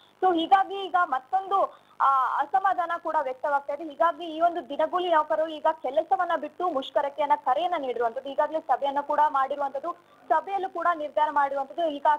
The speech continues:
ಕೆಲಸವನ್ನ ಬಿಟ್ಟು ಮುಷ್ಕರಕ್ಕೆ, ಆ, ಮುಂದಾಗಿರುವಂತದ್ದು. ಈಗಾಗಲೇ ಇನ್ನು ಸರ್ಕಾರಕ್ಕೆ ಕೂಡ ಹದಿನೈದು ದಿನದ ಗಡುವನ್ನ ಕೂಡ ನೀಡಿದ್ದಾರೆ ಈ ಒಂದು ಸಂಘ. ಆದ್ರೆ ಈ ಒಂದು ಏನಾದ್ರೂ ಗಡುವಿನಲ್ಲಿ ಅವ್ರೇನಾದ್ರೂ ಬೇಡಿಕೆಯನ್ನ ಈಡೇರಿಸದಿದ್ರೆ ಒಂದು,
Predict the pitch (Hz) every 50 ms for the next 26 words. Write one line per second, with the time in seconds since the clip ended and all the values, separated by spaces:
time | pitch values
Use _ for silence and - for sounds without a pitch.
0 | 302 - 269 285 311 311 - 330 302 294 277 277 269 - 330 330 - - 381 370
1 | 294 277 285 277 - - 330 302 294 294 - - 311 294 277 - - - _ _
2 | - _ - 269 269 285 359 370 381 403 381 311 311 277 262 240 220 214 233 214
3 | 220 214 - - - _ _ _ _ _ - - 339 359 415 415 403 370 381 381
4 | 359 381 370 - 339 277 277 269 - - 370 370 370 370 - 359 339 - 330 311
5 | 320 339 339 285 240 - - 302 320 330 269 294 240 294 277 285 254 302 330 330
6 | 262 240 247 233 233 269 311 320 311 330 311 - 311 294 294 285 262 262 233 254
7 | 214 240 233 254 269 247 262 269 262 240 254 - - 226 226 233 269 277 269 262
8 | 269 - 320 311 262 - - - - - _ _ - 262 262 294 349 370 392 392
9 | 381 370 381 359 349 339 349 339 - 359 349 - 294 269 277 320 330 330 320 311
10 | 294 294 311 349 349 311 285 277 285 294 294 311 302 - 311 302 220 254 269 277
11 | - - 302 294 294 294 269 269 269 311 311 392 392 381 - 311 285 262 214 240
12 | 269 294 285 277 269 302 294 269 - -